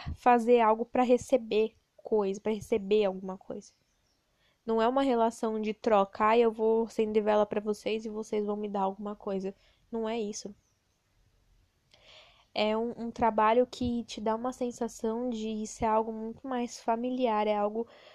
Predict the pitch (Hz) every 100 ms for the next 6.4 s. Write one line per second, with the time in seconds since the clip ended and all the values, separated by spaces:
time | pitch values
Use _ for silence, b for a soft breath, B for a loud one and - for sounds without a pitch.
0 | b b b b _ _ _ 240 262 262
1 | 262 302 _ _ - - 302 311 277 262
2 | 254 294 - 415 381 381 - 349 220 254
3 | 254 226 233 233 220 233 - 254 - 220
4 | 202 247 233 226 233 220 294 285 - 269
5 | 262 - 269 277 392 370 _ 240 226 247
6 | 247 320 392